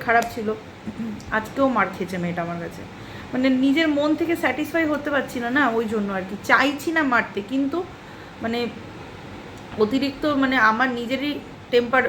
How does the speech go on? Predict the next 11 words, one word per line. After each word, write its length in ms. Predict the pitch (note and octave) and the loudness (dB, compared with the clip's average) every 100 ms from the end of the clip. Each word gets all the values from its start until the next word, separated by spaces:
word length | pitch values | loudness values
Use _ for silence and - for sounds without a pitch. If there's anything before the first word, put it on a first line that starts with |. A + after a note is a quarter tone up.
| - - - - - | 0 -10 -16 -16 -8
মানে 140 | A3 | -4
নিজের 300 | A3+ A#3 C4 C4 - | -2 0 2 2 0
রাগ 340 | F#3 G3+ G#3+ A#3 | 0 6 6 6
আমি 160 | B3 B3+ | 0 -2
কন্ট্রোল 280 | G#3 G#3 G3+ | -4 -4 -4
করতে 200 | G#3 G#3+ | -6 -6
পারছি 320 | F#3 - - | -8 -8 -10
না। 80 | F#3 F#3 - - - - | -12 -12 -14 -14 -12 -4
তো 60 | |
তারপরে 280 | A#3+ A#3+ C#4 | 2 4 6
ওকে 220 | C4 C4+ | 4 4